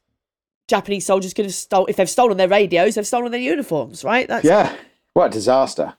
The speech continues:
Speaker 1: And
Speaker 2: Yeah.
Speaker 1: also, there was this, 'cause Japanese soldiers were trained really to resist to the death. You know, they
Speaker 2: Yes.
Speaker 1: were, they didn't
Speaker 2: Yes.
Speaker 1: surrender easily.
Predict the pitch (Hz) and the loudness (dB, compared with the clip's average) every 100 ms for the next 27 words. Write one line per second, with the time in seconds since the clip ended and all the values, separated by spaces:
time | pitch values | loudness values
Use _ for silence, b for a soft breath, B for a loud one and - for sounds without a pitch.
0 | - 285 339 403 - 220 196 240 254 247 | 2 4 6 4 2 2 4 4 2 -2
1 | 269 - _ - 285 320 311 - 262 254 | -6 -8 _ -4 -2 0 -2 0 -2 -2
2 | - 254 247 214 214 185 220 - - 233 | -2 0 0 -2 -4 -4 -8 -6 0 0
3 | 220 202 185 - - 202 240 214 175 - | 0 -8 -14 -16 -10 -4 -2 -2 -4 -4
4 | 180 175 185 - 175 156 151 117 - - | -2 0 -2 -2 -4 -4 -4 -6 -10 -20
5 | - _ - 165 135 143 180 175 170 165 | -20 _ -6 -4 -2 2 4 4 2 0
6 | - - - 175 185 190 175 151 117 104 | -6 -8 -2 0 0 0 0 -4 -4 -4
7 | - 190 175 170 156 165 160 131 92 113 | -2 0 0 0 -2 -2 -4 -8 -12 -12